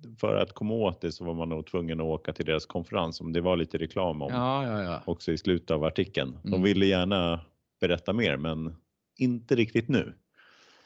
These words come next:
Speaker 1: Eh, sen, sen var det, pratade de om någonting som heter Prism.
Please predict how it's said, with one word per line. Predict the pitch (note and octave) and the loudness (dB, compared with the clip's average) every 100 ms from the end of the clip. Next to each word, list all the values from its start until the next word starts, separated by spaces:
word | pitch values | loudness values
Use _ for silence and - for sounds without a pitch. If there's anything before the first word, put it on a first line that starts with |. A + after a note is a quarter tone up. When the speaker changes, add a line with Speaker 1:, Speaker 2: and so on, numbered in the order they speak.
| _ _ _ - | _ _ _ 0
Speaker 1:
Eh, | F2+ | 0
sen, | - B2+ B2 A#2+ | 2 0 0 -2
sen | - C#3 | 0 2
var | D#3+ | 2
det, | D3 | 2
pratade | - D#3 B2+ | 2 0 0
de | A#2 | -2
om | A2 | -2
någonting | G#2+ - G2+ | -4 -4 -4
som | G2+ | -4
heter | G2 | -4
Prism. | - D3 A2+ - | -2 0 0 -2